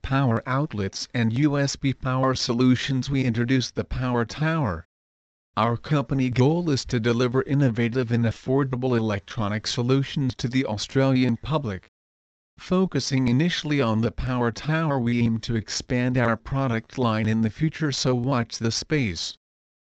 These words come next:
The pop-up outlet is an inch bench full-service charging station with two U S B ports and two standard Australian pop-up outlets.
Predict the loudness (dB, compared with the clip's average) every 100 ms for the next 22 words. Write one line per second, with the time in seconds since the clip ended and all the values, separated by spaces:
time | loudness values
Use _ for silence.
0 | _ -4 -4 -6 -6 -2 -2 -2 -2 -4
1 | -2 -4 4 4 4 0 0 0 0 -2
2 | -2 -2 -2 -10 -2 0 0 -2 -2 0
3 | 0 -4 -4 -4 -2 -2 0 0 0 0
4 | 0 0 -2 -2 -2 -4 -2 0 2 2
5 | 2 0 2 2 2 -2 -2 -2 -2 -2
6 | 0 0 0 0 0 0 0 0 -4 -2
7 | -4 -2 0 2 4 2 2 0 -2 -2
8 | -2 -2 0 -2 -2 -4 -6 -8 -12